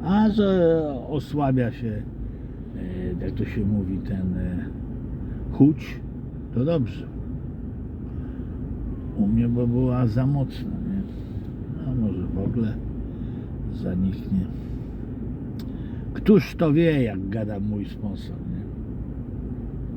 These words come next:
Ale nie jest źle, powiem wam, jest, jest, jest fajnie, czuję, że, no, e, osiągam jakiś taki spokój.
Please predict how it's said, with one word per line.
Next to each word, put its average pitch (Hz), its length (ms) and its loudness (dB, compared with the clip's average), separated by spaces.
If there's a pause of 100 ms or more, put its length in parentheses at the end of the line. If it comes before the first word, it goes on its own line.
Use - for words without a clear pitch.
(2000)
Ale 180 140 4
nie 185 180 8
jest 170 240 6
źle, 139 360 4
powiem 92 440 -2
wam, 101 320 0
jest, - 600 -4 (140)
jest, 98 280 -2
jest 101 240 -2
fajnie, 98 460 2 (140)
czuję, 95 300 2
że, 92 200 -2 (1900)
no, - 80 2 (3750)
e, - 20 6
osiągam 120 640 6
jakiś - 280 0
taki - 280 -2
spokój. 110 680 2